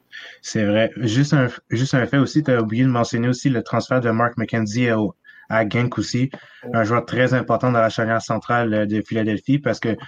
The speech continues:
Speaker 1: généralement, Philadelphie, on les prend, on, on considère souvent comme une équipe qui passent inaperçus, mais que généralement, des fois, euh, ils arrivent à surmonter les, les tâches et les épreuves aussi, mais au final, ils arrivent toujours à gagner puis à,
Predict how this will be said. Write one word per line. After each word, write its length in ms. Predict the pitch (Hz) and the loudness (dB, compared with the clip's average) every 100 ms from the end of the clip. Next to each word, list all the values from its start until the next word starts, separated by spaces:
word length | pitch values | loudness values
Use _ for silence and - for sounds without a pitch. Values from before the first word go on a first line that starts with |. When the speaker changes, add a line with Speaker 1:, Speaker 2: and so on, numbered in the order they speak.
| - | -14
Speaker 1:
généralement, 460 | - 117 120 123 156 | -4 0 2 2 2
Philadelphie, 420 | 156 120 113 - | 2 0 -2 -2
on 100 | 127 | 0
les 140 | 117 | -2
prend, 220 | 107 - - | -4 -4 -2
on, 240 | 113 107 98 _ - - - | 0 0 -2 _ -20 -14 -2
on 100 | 117 | 0
considère 400 | 117 123 127 127 | 0 0 2 0
souvent 240 | 131 135 | 2 2
comme 160 | 143 120 | 2 2
une 120 | 120 | 2
équipe 280 | 113 131 127 - _ _ _ - - - | 0 0 -2 -6 _ _ _ -20 -20 -8
qui 160 | - 120 | -2 0
passent 320 | 123 127 - | 2 2 2
inaperçus, 600 | 123 120 123 110 - 151 | 0 2 0 -2 2 4
mais 160 | 139 | 4
que 120 | 120 113 | 2 0
généralement, 460 | 120 117 117 127 | 0 2 2 2
des 120 | 123 | 0
fois, 340 | 107 - 123 - _ _ - _ _ - | -2 -2 -2 -2 _ _ -20 _ _ -2
euh, 200 | 110 110 | 0 2
ils 140 | 107 | 2
arrivent 260 | 117 127 120 | 2 2 4
à 340 | 117 113 110 | 4 6 4
surmonter 520 | 104 113 113 113 127 | 0 -4 -2 0 0
les, 360 | 120 117 110 110 | 0 0 0 0
les 180 | 104 107 | 0 -2
tâches 380 | - 117 131 113 | -2 -2 -2 -2
et 40 | |
les 200 | 110 104 | -2 -2
épreuves 300 | 107 - 110 | -2 -2 -2
aussi, 280 | 107 - 135 | -2 0 0
mais 240 | 117 98 - _ _ _ - | 2 -2 -6 _ _ _ -6
au 80 | 110 | -4
final, 240 | - 123 | 0 2
ils 120 | 127 | 2
arrivent 140 | 113 113 | 0 -2
toujours 260 | 117 123 | -2 0
à 240 | 117 110 104 | 2 2 0
gagner 460 | 104 107 110 113 113 | -2 -2 0 -2 -4
puis 200 | - 104 | -4 -2
à, 280 | 101 98 92 | 2 2 0